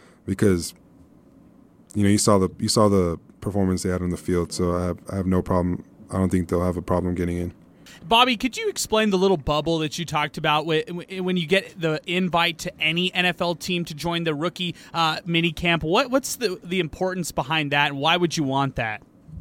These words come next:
Speaker 1: Uh, 'cause it just means that you're in. Like, you, you're in a, you're, you're in a team. There's film on you.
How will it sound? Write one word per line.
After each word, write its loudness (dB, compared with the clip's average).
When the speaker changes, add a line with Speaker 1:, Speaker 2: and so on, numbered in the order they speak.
Speaker 1:
Uh, 4
'cause -2
it 2
just 0
means 6
that 6
you're 4
in. 2
Like, 0
you, -2
you're 0
in 4
a, 4
you're, 2
you're 0
in 4
a 4
team. 2
There's 0
film 2
on 4
you. 2